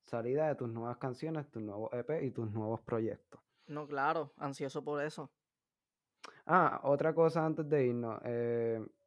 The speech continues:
Speaker 1: ¿te gustó ese chiste? <laughs>
Speaker 2: El de la
Speaker 1: Porque,
Speaker 2: bolsa.
Speaker 1: ajá, porque en el episodio dos nosotros habíamos dicho unos chistes y mucha gente dijeron que fueron charros porque
Speaker 2: Pero
Speaker 1: fueron
Speaker 2: no habían
Speaker 1: charros.
Speaker 2: mencionado ese. <laughs>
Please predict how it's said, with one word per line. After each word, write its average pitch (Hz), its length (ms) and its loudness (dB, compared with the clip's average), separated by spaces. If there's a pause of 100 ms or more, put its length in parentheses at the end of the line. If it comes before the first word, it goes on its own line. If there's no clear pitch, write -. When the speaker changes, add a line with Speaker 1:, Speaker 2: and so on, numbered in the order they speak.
(460)
Speaker 1:
¿te 127 100 4
gustó 123 260 6
ese 220 200 8
chiste? 196 380 4 (220)
<laughs> - 300 2 (1500)
Speaker 2:
El 170 80 -2
de 175 80 6
la 165 60 4
Speaker 1:
Porque, 156 160 8
Speaker 2:
bolsa. 147 260 6 (840)
Speaker 1:
ajá, 143 800 4
porque 143 280 2
en 143 80 6
el 143 100 6
episodio 147 580 6
dos 202 140 6
nosotros 147 460 6
habíamos 165 380 8
dicho 160 320 6
unos 151 280 4
chistes 156 600 0
y 120 640 -4 (800)
mucha 127 240 0
gente 143 220 2
dijeron 143 340 6
que 143 120 2
fueron 143 280 4
charros 139 380 4
porque - 240 -2
Speaker 2:
Pero 190 140 6
Speaker 1:
fueron 170 240 10
Speaker 2:
no 131 60 2 (100)
habían 196 120 0
Speaker 1:
charros. 196 120 4
Speaker 2:
mencionado 180 520 6
ese. 185 880 2
<laughs> - 40 -20